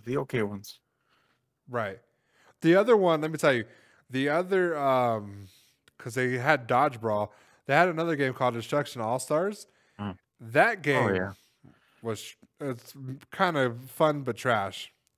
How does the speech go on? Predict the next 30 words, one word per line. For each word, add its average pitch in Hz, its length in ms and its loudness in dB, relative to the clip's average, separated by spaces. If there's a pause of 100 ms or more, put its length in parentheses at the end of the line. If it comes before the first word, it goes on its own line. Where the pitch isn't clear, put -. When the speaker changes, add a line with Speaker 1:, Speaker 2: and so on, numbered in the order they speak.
(220)
Speaker 1:
Is 104 100 -4
it? 127 160 -6 (380)
That 139 80 0
was 156 200 -4 (280)
Speaker 2:
Wait. 123 300 2 (720)
Speaker 1:
That 147 140 -2
was 170 100 2
Speaker 2:
They, 127 60 2
Speaker 1:
one 139 120 0
of 139 60 0
Speaker 2:
they 127 80 2
Speaker 1:
the 107 40 -2
Speaker 2:
tried 170 540 2
Speaker 1:
fucking 127 100 -4
Speaker 2:
to - 20 -8
sell 151 420 0
the 147 140 -4
game 110 520 -4 (540)
Speaker 1:
Uh-huh. 101 180 -10
Speaker 2:
for 117 180 -2
seventy 135 640 0
dollars. 104 560 -2
This 151 240 -6
game 135 300 -4
is 107 160 -6
not 113 220 -2
worth 107 200 -2
more 107 200 -4
than 98 180 -12
twenty. 95 460 -12